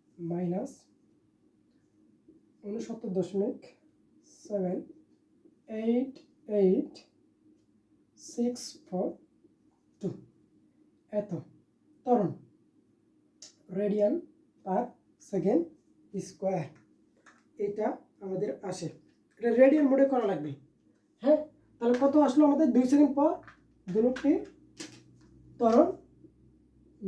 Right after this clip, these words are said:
মিটার সেকেন্ড ইনভার্স টু। এত, এটা হচ্ছে আনসার, গ নাম্বার।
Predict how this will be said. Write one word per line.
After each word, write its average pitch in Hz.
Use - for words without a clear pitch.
মিটার 226
সেকেন্ড 214
ইনভার্স 214
টু। 202
এত, -
এটা 302
হচ্ছে 285
আনসার, 170
গ -
নাম্বার। 143